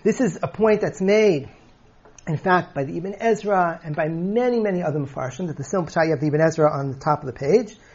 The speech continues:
that Al Pi Hashem means at Hashem's command, right? In accordance with Hashem's command. If you take a look below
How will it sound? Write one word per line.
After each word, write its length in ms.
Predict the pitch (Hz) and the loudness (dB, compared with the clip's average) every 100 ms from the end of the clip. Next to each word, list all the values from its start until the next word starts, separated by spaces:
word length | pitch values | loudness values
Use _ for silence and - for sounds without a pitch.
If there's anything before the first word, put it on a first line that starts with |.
| - _ - _ _ - | -20 _ -20 _ _ 0
that 160 | 190 | 2
Al 220 | 190 180 180 | 6 6 4
Pi 160 | - | 4
Hashem 880 | 285 262 - - 175 202 262 269 233 - | 6 6 2 2 4 4 2 -2 -10 -10
means 300 | 160 208 240 | -2 0 0
at 80 | - | -2
Hashem's 360 | 202 190 190 180 | -4 -2 -4 -6
command, 400 | - 170 127 98 - _ _ | -4 -4 -4 -10 -20 _ _
right? 240 | 131 190 - | -2 -2 -2
In 80 | 165 | -6
accordance 360 | 156 214 202 196 | -4 0 0 0
with 80 | 175 | -6
Hashem's 260 | 170 156 | -6 -8
command. 380 | - 147 139 123 - - - | -6 -6 -6 -8 -14 -20 -8
If 100 | 156 | -2
you 80 | 175 | 2
take 240 | - 247 | 6 6
a 60 | 247 | 6
look 480 | 220 240 185 - - _ _ _ _ _ _ - - | 8 10 8 4 -18 _ _ _ _ _ _ -8 2
below 640 | 160 175 226 208 185 202 | 6 8 10 8 6 -2